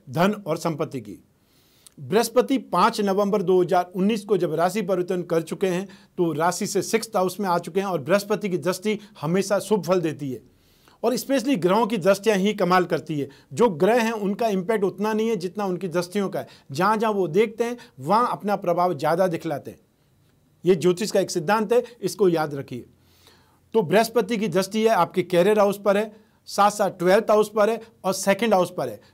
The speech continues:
तो बृहस्पति की शुभ दृष्टि सेकंड हाउस पर है। सेकंड हाउस है इन्वेस्टमेंट का, आपकी प्रॉपर्टी का, धन और संपत्ति का, जिसकी हम बात कर रहे हैं। तो ऐसी स्थिति में इस माह में आप इन्वेस्टमेंट करके फ़ायदा उठा सकते हैं।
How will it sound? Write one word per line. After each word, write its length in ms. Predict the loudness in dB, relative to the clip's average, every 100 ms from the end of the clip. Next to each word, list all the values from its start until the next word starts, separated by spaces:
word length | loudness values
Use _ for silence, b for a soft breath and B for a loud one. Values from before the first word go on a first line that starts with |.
| -4
तो 80 | -2
बृहस्पति 540 | 2 2 2 -4 -4
की 100 | -4
शुभ 260 | -2 -2 0
दृष्टि 300 | -2 -2 -6
सेकंड 340 | -4 -2 0
हाउस 180 | 0 0
पर 160 | 0 -2
है। 80 | -2
सेकंड 300 | -4 -2 0
हाउस 220 | 0 -2
है 100 | -4
इन्वेस्टमेंट 500 | 0 0 0 -4 -2
का, 180 | -2 -2 B 0
आपकी 280 | 0 2 -4
प्रॉपर्टी 460 | 0 0 0 -2
का, 160 | 0 0
धन 260 | 0 -2 -2
और 200 | -2 -4
संपत्ति 480 | -2 -2 -2 -2 0
का, 160 | -2 -2 B
जिसकी 300 | -2 -2 0
हम 160 | 0 2
बात 200 | 0 0
कर 160 | -8
रहे 100 | -10
हैं। 80 | -14 _ _ b b b b -2
तो 200 | 0 2
ऐसी 280 | 0 2 0
स्थिति 320 | 0 0 0
में 180 | 0 -4 B -4
इस 200 | -4 -2
माह 200 | -2 0
में 180 | 0 -2 -4 0
आप 220 | 0 0
इन्वेस्टमेंट 540 | 2 4 4 4 0 0
करके 320 | 0 0 0
फ़ायदा 340 | 2 2 4
उठा 240 | 2 2 0
सकते 280 | -2 -6 -6
हैं। 160 | -6